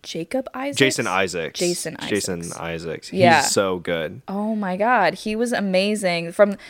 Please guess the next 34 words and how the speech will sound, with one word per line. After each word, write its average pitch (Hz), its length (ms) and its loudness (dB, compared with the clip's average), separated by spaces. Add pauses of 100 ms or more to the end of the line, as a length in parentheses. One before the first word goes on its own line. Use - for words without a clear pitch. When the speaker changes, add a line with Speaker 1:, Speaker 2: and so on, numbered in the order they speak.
(140)
Speaker 1:
from 220 160 0
the 208 100 4
moment 208 440 2
you 240 100 -2
first 214 340 -2
see 226 220 -4
him 165 440 -4 (360)
in 180 180 -2
Diagon 175 480 4
Alley, 160 500 0
when 170 220 -2
he 208 400 -2
s-, - 80 -8
steps - 1040 -2
up 311 220 2
to 233 420 2
a 202 260 8
full 226 360 4
child 190 500 6
Speaker 2:
A - 60 4
Speaker 1:
and 196 100 6
is 190 120 4
Speaker 2:
child. - 60 -4
Speaker 1:
like, 170 220 8
Speaker 2:
<laughs> - 400 -6
Speaker 1:
"Fuck - 260 4
you, 190 260 4
Harry 208 280 8
Potter." - 480 8
<laughs> - 20 0
Like, 311 300 8
he's 320 180 2
basically 302 340 2
just - 200 6